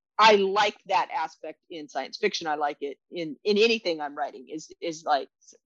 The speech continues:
is an author who puts the time and effort into either already knowing it because that's their education background, or puts the time and effort to, into studying it. But she didn't portray it well in this, and that, enough in this for me to say, "Okay, that's really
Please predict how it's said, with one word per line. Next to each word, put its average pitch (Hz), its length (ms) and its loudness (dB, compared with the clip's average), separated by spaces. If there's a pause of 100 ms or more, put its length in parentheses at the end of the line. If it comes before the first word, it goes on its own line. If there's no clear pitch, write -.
(100)
is 165 300 -2 (220)
an 196 100 4
author 202 460 4 (120)
who 175 300 -4 (520)
puts - 220 -2
the 175 120 -8
time 165 300 -4
and 151 120 -10
effort 147 300 -6 (320)
into 160 380 -6
either 156 320 2
already 180 380 -4
knowing 190 300 -8
it 185 140 -10
because 160 200 -14
that's - 180 0
their 139 140 -6
education 147 420 -8
background, 170 460 4 (380)
or 196 520 6 (340)
puts 190 160 -6
the 160 60 -10
time 165 220 0
and 151 80 -8
effort 143 280 -10
to, 127 140 -6 (100)
into 143 200 -12
studying 120 460 -4
it. 110 120 -18 (140)
But - 200 -2
she - 540 0
didn't 196 300 0
portray 208 380 2
it 170 120 2
well 175 240 0
in 165 100 -8
this, 165 220 -12
and 160 120 -14
that, 151 140 -4 (100)
enough 190 320 2 (240)
in 170 140 -6
this 151 180 -8
for - 160 -8
me 156 240 -8
to 147 100 -14
say, 143 280 -2
"Okay, 160 380 -2
that's 156 300 2
really 147 220 -6